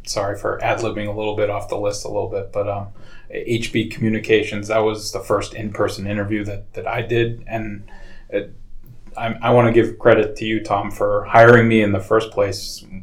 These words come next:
knowing zero about the A V industry and kinda letting me grow and learn kinda on the fly and on the job and things like that. 'Cause, um, a-, and you, you just mentioned, you know, you asked Brad, Karen th-, questions that you might not ask today, and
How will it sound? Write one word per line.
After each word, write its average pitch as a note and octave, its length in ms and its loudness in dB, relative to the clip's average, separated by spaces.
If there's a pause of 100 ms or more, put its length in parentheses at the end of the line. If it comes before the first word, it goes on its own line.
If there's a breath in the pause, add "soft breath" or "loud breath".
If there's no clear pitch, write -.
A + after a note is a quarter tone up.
knowing G#2+ 600 -2
zero A2 760 2
about G2+ 340 0
the G#2+ 160 -4
A G#2+ 160 -2
V A2 240 -4
industry G2+ 500 -4
and G2+ 100 -6
kinda G#2+ 260 0
letting G#2+ 300 -2
me G#2 120 -10
grow G#2+ 360 -4
and G#2 300 -12 (380 loud breath)
learn G#2+ 580 2
kinda G#2+ 160 2
on A2+ 240 0
the G#2 100 -2
fly G#2 360 0
and G#2+ 100 -4
on G#2+ 160 -4
the G2+ 60 -8
job G#2 400 0
and G2 120 -10
things G2+ 220 -8
like G2+ 200 -6
that. G2+ 340 -4
'Cause, G#2 240 -6 (420 loud breath)
um, G#2+ 440 -2
a-, - 260 -8
and A2 320 -2
you, A2+ 340 -6
you G#2 140 -10
just A2+ 200 -2
mentioned, G2+ 460 -8
you G#2+ 80 -6
know, G2+ 80 -4
you G2+ 200 -4
asked - 420 -6
Brad, G2+ 360 0 (100)
Karen G2+ 360 -2
th-, - 240 -14
questions G2+ 440 -2
that G2+ 100 -8
you G2+ 120 -12
might G#2 200 -6
not G#2 160 -4
ask G#2 300 -6
today, - 420 -4
and G#2+ 240 -10